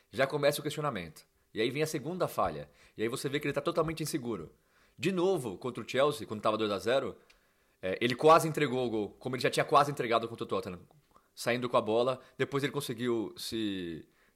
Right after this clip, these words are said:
se recuperar, saiu na, na, nos pés do Palmer e evitou o terceiro gol do Chelsea, tava dois a zero ali. Então, É,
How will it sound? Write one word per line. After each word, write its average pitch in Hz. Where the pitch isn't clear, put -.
se 92
recuperar, 110
saiu 107
na, 98
na, 82
nos 98
pés 110
do 92
Palmer 110
e 110
evitou 107
o 107
terceiro 113
gol 101
do 98
Chelsea, 104
tava 95
dois 113
a 110
zero 92
ali. 80
Então, 165
É, 107